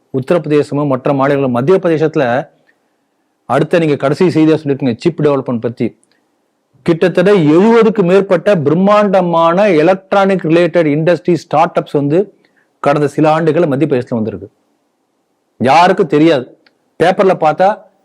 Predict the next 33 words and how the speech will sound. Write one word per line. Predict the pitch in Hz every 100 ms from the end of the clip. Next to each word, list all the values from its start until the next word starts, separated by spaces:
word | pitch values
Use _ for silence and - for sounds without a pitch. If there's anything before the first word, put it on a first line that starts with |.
| _
இங்கிலீஷ் | 160 202 202 190
மீடியால | 170 170 151
வந்திருக்கிறது. | 131 120 107 107 _ _ _ _ _ _ _ _ _ _ 185
சத்தப்படாம | 208 233 240 226
பண்றாங்க. | 214 190 170 135 120 _ _ _ _
யூ | 156 226
பில | 226
இது | 233 202
மாதிரி | 214 214 190
நீங்க | 160 135
பிரமிக்க | - 180 214 208
வைக்கக்கூடிய | 190 185 175
அளவுக்கு | 170 202 196
இருக்கிறது. | 175 165 180 175
அடுத்த | 156 185 214 185
ஒரு | 165 156 107 _ _ _ _ _ _ -
ஐந்துல | 147 214 208
இருந்து | 202 220
பத்து | - 165 180
ஆண்டுகளை | 185 185 165
பார்த்தா | 151 190 190
யூ | 160 185
பி | 185
வந்து | 175 190
பெரிய | 151 180 226
அளவுக்கு | 202 165 151
போயிடும். | 135 117
நம்ம | 117
நாட்டிலே | 123 127 117
பெரிய | - 139 175
மாநிலம், | 151 135 135
ஒன் | 131 156
ட்ரில்லியன் | 156 165 185 170